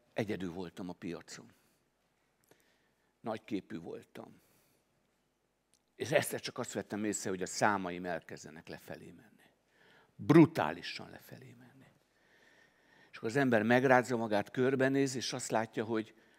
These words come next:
te úristen, hát engem másolnak. Hát itt van, aki másol, de jobb nálam. És megkezdődött a verseny.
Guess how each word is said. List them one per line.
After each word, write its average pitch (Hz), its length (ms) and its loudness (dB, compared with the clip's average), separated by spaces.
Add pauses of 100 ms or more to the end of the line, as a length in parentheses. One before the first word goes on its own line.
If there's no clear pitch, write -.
(360)
te 147 200 2
úristen, 110 800 -2 (320)
hát - 200 -2
engem 131 280 2
másolnak. 107 840 -2 (540)
Hát - 180 -2
itt 147 120 2
van, 160 140 6
aki 139 180 2
másol, 131 420 10
de 131 120 12
jobb 139 220 12
nálam. 107 580 12 (840)
És - 140 -10
megkezdődött 87 760 -8
a 95 60 -14
verseny. - 420 -10